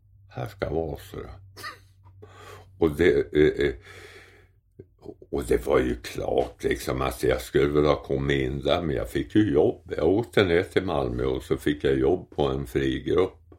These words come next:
Och året efter fick jag fast tjänst på Skaraborgsteatern. Där jag jobbade i nio år, alltså, av och till. Och så var jag ett år på Dramaten. Och sen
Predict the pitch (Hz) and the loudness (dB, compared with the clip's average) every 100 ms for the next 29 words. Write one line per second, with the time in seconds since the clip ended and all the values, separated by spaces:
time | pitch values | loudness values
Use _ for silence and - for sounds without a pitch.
0 | - - 80 87 80 73 69 - 73 69 | -8 -2 -2 2 4 4 2 2 0 0
1 | - - 85 - - - - - 71 - | -2 0 0 -2 -2 -2 -2 -2 -4 -4
2 | - - - 95 95 73 - - _ _ | -12 -20 -2 0 0 -4 -12 -20 _ _
3 | _ _ _ _ _ _ _ _ - 67 | _ _ _ _ _ _ _ _ -8 -2
4 | 64 - - 62 60 69 62 62 - 69 | -2 -2 0 0 0 0 -2 -4 -6 -2
5 | 76 - _ - - _ _ - - - | -2 -4 _ -20 -20 _ _ -20 -20 -20
6 | - - _ - 71 71 69 60 71 87 | -20 -20 _ 2 2 4 4 2 0 0
7 | 98 76 71 76 69 76 73 131 73 - | -2 -2 -4 -6 -2 2 2 2 2 2
8 | - - - - - - - - - - | -2 -6 -6 -8 -8 -8 -6 -4 -4 -6
9 | 67 - - - - _ _ _ _ _ | -6 -6 -6 -8 -14 _ _ _ _ _
10 | _ _ _ _ _ - - 76 - 78 | _ _ _ _ _ -14 -8 -6 2 4
11 | 78 76 69 - - 62 60 69 67 64 | 4 4 -2 -4 -4 -4 -2 -2 -2 -2
12 | 58 60 - - - 71 - _ _ _ | -4 -6 -8 -10 -10 -12 -16 _ _ _
13 | _ _ _ - - 73 67 60 | _ _ _ -16 -4 -2 -2 -6